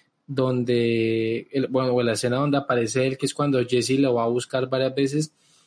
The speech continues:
como, como la película se estaba rodando paralelamente a, a, a Better Call Saul, grabaron escenas para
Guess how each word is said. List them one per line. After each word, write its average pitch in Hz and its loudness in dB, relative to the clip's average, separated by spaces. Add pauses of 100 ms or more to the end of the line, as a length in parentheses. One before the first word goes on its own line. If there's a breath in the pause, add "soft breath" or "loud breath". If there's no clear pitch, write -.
(160 soft breath)
como, 139 0
como 143 0
la 135 0
película 139 0
se 156 2
estaba 127 -2
rodando 127 -2
paralelamente 127 -2
a, 131 0
a, 123 0
a 120 0
Better 123 -2
Call 131 -2
Saul, 170 -2
grabaron 131 0 (160)
escenas 135 0
para 117 0